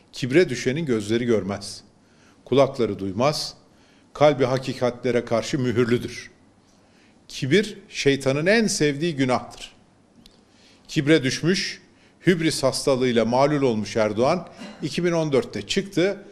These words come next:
"Ben alışılmış bir cumhurbaşkanı olmayacağım." dedi. Tüm yetkileri kendinde toplayarak ülkeyi tek başına yönetme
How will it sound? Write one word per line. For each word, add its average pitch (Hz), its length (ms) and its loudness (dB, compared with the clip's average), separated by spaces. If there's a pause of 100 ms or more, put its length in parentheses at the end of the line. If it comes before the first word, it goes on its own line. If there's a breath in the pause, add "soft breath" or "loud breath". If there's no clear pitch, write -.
(260 loud breath)
"Ben 160 120 6
alışılmış 156 600 -2
bir 127 160 0
cumhurbaşkanı 151 640 0
olmayacağım." 127 540 2
dedi. 78 180 -14 (2000 loud breath)
Tüm 202 160 4
yetkileri 143 520 4
kendinde 139 440 4
toplayarak 123 640 2
ülkeyi 139 320 0
tek 170 300 0
başına 117 300 2
yönetme 127 500 0